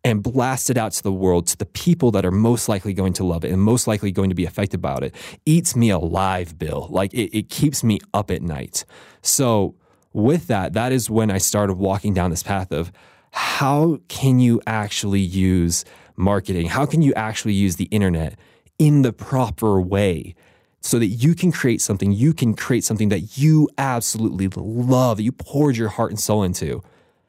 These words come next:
and then get it out to the people that is actually going to help and that actually care about it. Like, that, that's where all of this started,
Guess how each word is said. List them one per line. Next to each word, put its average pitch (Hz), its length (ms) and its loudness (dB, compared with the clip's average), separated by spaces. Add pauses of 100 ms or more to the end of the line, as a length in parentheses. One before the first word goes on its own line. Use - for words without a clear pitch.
(260)
and 110 100 0
then 113 240 0
get 135 160 0
it 131 120 2
out 120 160 -2
to - 100 -12
the 104 80 -6
people 104 320 -2
that 95 140 0
is 95 200 0 (160)
actually 110 480 -4
going 95 340 0
to 104 100 -6
help 92 180 0
and 101 80 2
that - 80 -4
actually 110 400 -4
care 92 280 -4
about 78 180 -6
it. - 60 -12
Like, 85 180 -4
that, 110 220 -2 (180)
that's 131 260 -4
where 135 240 2
all 104 280 0
of 92 100 -2
this 87 160 -2
started, 73 640 -2